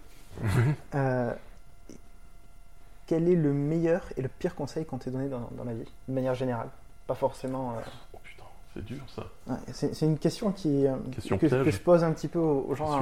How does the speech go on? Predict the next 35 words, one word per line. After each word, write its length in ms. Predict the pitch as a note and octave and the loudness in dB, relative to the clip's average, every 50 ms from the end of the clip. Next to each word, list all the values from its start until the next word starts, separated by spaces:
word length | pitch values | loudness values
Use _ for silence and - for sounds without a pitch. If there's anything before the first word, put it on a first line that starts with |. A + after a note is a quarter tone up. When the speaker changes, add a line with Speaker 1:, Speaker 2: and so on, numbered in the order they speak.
| C3 C3+ | 2 2
Speaker 1:
Question 120 | - C3 | 2 0
Speaker 2:
à, 40 | C3 | 0
à 0 | |
la 60 | B2+ | 0
Speaker 1:
piège. 100 | B2 G#2 | -2 -2
Speaker 2:
fin 60 | - C#3+ | 0 2
Speaker 1:
Quel 20 | |
est 40 | C#3+ | 2
le 60 | B2 | 4
Speaker 2:
d'interview. 280 | B2 D3 C#3+ A2 G#2+ - | 4 6 4 6 6 4
Speaker 1:
meilleur 200 | G#2 A#2 B2 - | 4 4 2 0
conseil 360 | - - A#2+ A2 - - B2+ | -2 -6 -6 -4 -2 -2 -2
qu'on 140 | B2 - A#2 | -2 0 -2
m'ait 120 | A2+ A2 | 0 0
donné ? 280 | G#2 G2+ G2+ G2 A2+ C#3 - - - | 0 0 0 0 0 -2 -6 -8 -8
Speaker 2:
Ouais, 200 | C#3 C3+ B2 A#2+ C#3+ - - - - - - - | -8 -6 -6 -8 -8 -12 -16 -16 -16 -14 -6 -2
le 100 | C#3 C#3+ | 0 2
meilleur 280 | C3+ C#3 C#3 D3 D3 | 2 2 2 2 2
et 40 | D3 | 2
le 60 | C#3 | 0
pire. 220 | A#2 - - - - - - - - - - - - - - - - - - - - - - - - - - - - - - - - - - - - - - - - - - - - - - - - - - - - - - - - - - - | -2 -4 -6 -12 -12 -12 -16 -16 -16 -16 -16 -16 -16 -16 -16 -16 -16 -16 -16 -16 -16 -16 -16 -16 -16 -16 -16 -16 -16 -16 -16 -16 -16 -16 -16 -16 -16 -16 -16 -16 -16 -14 -14 -14 -14 -14 -14 -14 -14 -12 -12 -12 -12 -12 -12 -14 -14 -12 -6 -4
Speaker 1:
Le 140 | A2+ A2 A2 | -2 0 0
meilleur 340 | G#2 G#2 G2+ A2 A#2+ A2+ - | 0 0 0 -2 -2 -4 -6
conseil, 500 | - A2+ G#2+ - - B2+ B2+ C3 B2+ G#2+ G#2 | -6 -6 -6 -6 -6 -6 -6 -6 -6 -6 -6
euh, 140 | G#2+ G#2+ A2 | -6 -6 -8
pff, 680 | - - - - - - - - - - - - - - - - - - - - - - - - - - - - - - - - - - - - - A2 | -10 -12 -12 -12 -12 -14 -14 -12 -12 -12 -10 -12 -12 -12 -12 -16 -16 -16 -16 -16 -16 -16 -14 -14 -14 -16 -16 -16 -16 -16 -16 -16 -16 -16 -16 -12 -8 -8
je 60 | G2+ | -6
dirais 340 | F#2+ G2 G2+ G2 F#2+ G#2 G#2+ | -2 0 0 0 0 0 -2
de... 140 | G#2 G2+ F#2+ | -2 -2 -4
de... 380 | F2+ G2 F#2 F2+ F2+ F2+ F#2 F#2 - - - - - - - - - - - - - - - - - - - - - - - - - - - - - - - - | -4 -2 -2 -2 -2 -2 -4 -6 -8 -12 -16 -16 -16 -16 -16 -16 -16 -16 -18 -16 -16 -18 -16 -16 -16 -16 -16 -16 -16 -16 -16 -16 -16 -16 -16 -16 -16 -16 -12 -10
Euh, 40 | - E2+ - - - B1+ - - - - - | -8 -8 -8 -8 -10 -10 -10 -10 -10 -12 -12
après 200 | - - - G2 | -10 -6 -4 -2
moi, 220 | F#2+ F#2+ F2+ - - | -2 0 -2 -2 -2
moi 200 | D#2+ F#2 G2+ A2+ | -2 -4 -2 -2
j'écoute 340 | A2 G2+ F2+ - - G#2 | -2 -2 -4 -4 -4 -8